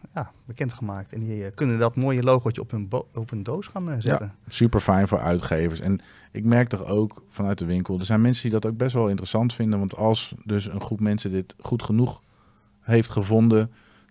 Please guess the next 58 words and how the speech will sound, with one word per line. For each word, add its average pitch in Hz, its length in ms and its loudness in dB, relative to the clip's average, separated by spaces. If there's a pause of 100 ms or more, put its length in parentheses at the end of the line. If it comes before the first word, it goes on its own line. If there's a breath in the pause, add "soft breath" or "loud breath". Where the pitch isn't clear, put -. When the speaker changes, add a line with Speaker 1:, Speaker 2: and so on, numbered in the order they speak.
Speaker 2:
dan 104 280 2
zullen 117 240 6
wij 98 160 4
dat 87 180 -2
ook 117 200 -4
wel 95 180 0
leuk 76 140 -4
Speaker 1:
Hmm. 120 120 2
Speaker 2:
vinden. 80 260 -4
En 131 80 -4
dat 123 120 -2
snap 151 220 -4
ik 127 100 -2
ook 95 160 0
best 110 200 0
wel, 107 100 -2
want 101 180 -2
soms 110 220 -2
kun 101 120 -4
je 98 80 -2
door 92 120 -4
de 87 60 -4
boom 92 220 0
het 85 120 -2
bos 101 180 -6
niet 101 120 -2
meer 92 100 -2
zien. 90 160 -2
En 95 80 -2
dan 117 100 0
kun 117 140 -2
je 104 80 0
je 98 100 -2
laten 92 280 -2
leiden 82 320 -4
door 80 140 -4
zo'n 82 340 0 (380 soft breath)
labeltje. 90 500 0 (100)
Speaker 1:
Ja. 180 200 -2 (400 loud breath)
Speaker 2:
En - 80 -6
nogmaals, 90 400 4
dan 87 100 0
denk 87 160 2
ik 87 60 -2
dat 80 120 -6
de - 80 -4
Nederlandse 82 400 -2
Spellenprijs, 80 760 -4 (380 soft breath)
ehm, 82 440 -8 (760)
echt 107 380 0
voor, 87 320 -4 (300)
voor, 90 260 -6
voor 92 180 -4
ons 107 240 0
segment, 92 480 -2
voor 87 140 -6
de 87 60 -4
bordspelspelers, 87 1080 -4